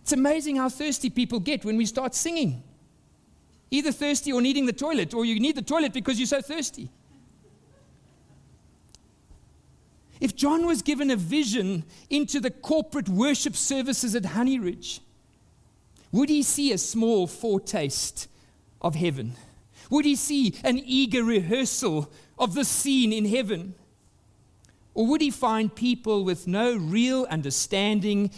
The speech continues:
and appreciation of what it means to be the redeemed from the earth?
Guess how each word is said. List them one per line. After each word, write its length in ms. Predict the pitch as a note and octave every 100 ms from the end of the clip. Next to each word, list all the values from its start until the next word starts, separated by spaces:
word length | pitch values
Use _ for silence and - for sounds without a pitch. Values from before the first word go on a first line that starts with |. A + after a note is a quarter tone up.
| -
and 140 | D3+
appreciation 920 | D3+ - A3+ - G#3+ C#3 C#3 - C#3 D3 - _ _ _ -
of 160 | C3
what 180 | C#3 G3+
it 140 | A#3 E3
means 380 | E3 E3+ F3
to 100 | -
be 300 | C#3+ D3+ D#3
the 120 | D#3+ D3+
redeemed 840 | D3 G#2+ D3 F3 C#3+ A#2+ A#2+ - - - _ _ -
from 280 | - C#3
the 180 | C3+ -
earth? 420 | A#2 G#2 - -